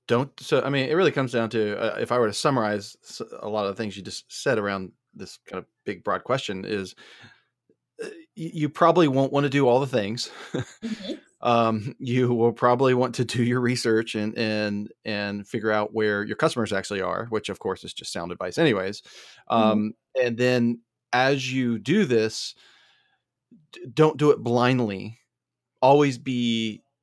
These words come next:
Speaker 1: uh, aside from, of course, evaluating the effectiveness of,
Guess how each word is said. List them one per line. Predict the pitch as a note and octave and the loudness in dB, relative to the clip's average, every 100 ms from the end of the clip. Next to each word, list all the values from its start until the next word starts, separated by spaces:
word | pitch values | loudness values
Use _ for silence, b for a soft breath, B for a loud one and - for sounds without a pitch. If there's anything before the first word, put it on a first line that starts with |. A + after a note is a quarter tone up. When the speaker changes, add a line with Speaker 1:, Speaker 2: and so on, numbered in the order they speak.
| - | -6
Speaker 1:
uh, | A2 G#2+ G#2+ | -4 -4 -4
aside | A2+ E3+ F3 | 2 4 4
from, | D3 A#2 | 4 2
of | A2 | 0
course, | - A2+ - | 0 0 0
evaluating | A#2 A2 A2 G#2+ G2+ G2+ F#2+ F#2+ _ | -4 0 2 0 -2 -8 -14 -20 _
the | G#2 G#2 G2 F#2+ - _ | -10 -6 -6 -6 -10 _
effectiveness | - - F3+ - F#2 F2+ - - - _ _ | -18 -2 -2 -2 -12 -12 -12 -14 -16 _ _
of, | G#2 G2 G2 - | -8 -6 -8 -16